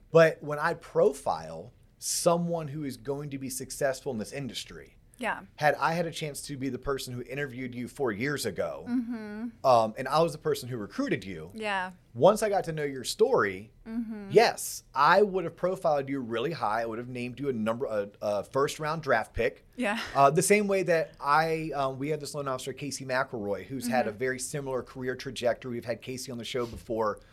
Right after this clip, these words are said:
Speaker 1: um, 'cause he, like you, did, like, right over twenty million in his first full year, right? That was your
Speaker 2: Mm-hmm.
Speaker 1: first full year in the business, was twenty million?
Speaker 2: Yeah.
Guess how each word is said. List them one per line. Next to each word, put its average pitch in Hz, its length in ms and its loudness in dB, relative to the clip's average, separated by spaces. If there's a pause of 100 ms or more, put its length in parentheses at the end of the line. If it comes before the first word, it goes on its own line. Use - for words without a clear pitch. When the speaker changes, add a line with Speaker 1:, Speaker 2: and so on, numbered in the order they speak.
(360)
Speaker 1:
um, 104 540 2
'cause 147 180 -4
he, 170 160 -2
like 135 240 6
you, 135 120 0
did, 117 200 -2
like, 110 200 0
right 117 200 -2
over 113 120 -4
twenty 117 300 -6
million 113 300 -4
in 107 40 -6
his 104 120 -6
first 110 320 -6
full 113 180 0
year, 110 340 -2
right? 120 140 4
That 175 140 8
was 196 100 6
your 156 80 -2
Speaker 2:
Mm-hmm. - 60 -8
Speaker 1:
first 139 220 -2
full 131 120 -4
year 110 100 -4
in 101 60 -4
the 98 60 -6
business, 98 320 -6
was 107 120 -8
twenty 117 260 -4
million? 135 380 -4
Speaker 2:
Yeah. 254 180 -4